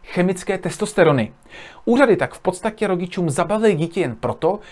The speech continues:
že dítě tvrdilo něco o změně pohlaví, s kterou rodiče nesouhlasili. A tak proběhla změna pohlaví se vším všudy. Dcera však nebyla šťastnější.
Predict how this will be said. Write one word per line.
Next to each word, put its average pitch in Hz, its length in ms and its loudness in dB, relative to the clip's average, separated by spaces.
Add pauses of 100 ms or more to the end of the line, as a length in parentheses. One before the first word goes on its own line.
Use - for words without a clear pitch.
(160)
že 147 140 -2
dítě 196 240 0
tvrdilo 185 440 -2
něco 185 260 -4
o - 140 -4
změně 147 300 -2
pohlaví, 139 600 -2
s - 140 -14
kterou 240 360 0
rodiče 170 380 -4
nesouhlasili. 175 840 -2 (480)
A 147 120 2
tak - 360 -4
proběhla 202 380 0
změna 165 280 0
pohlaví 185 380 -2
se 170 140 -4
vším 151 260 -4
všudy. 143 360 -2 (480)
Dcera 220 280 2
však - 280 -4
nebyla 180 300 0
šťastnější. 202 800 -6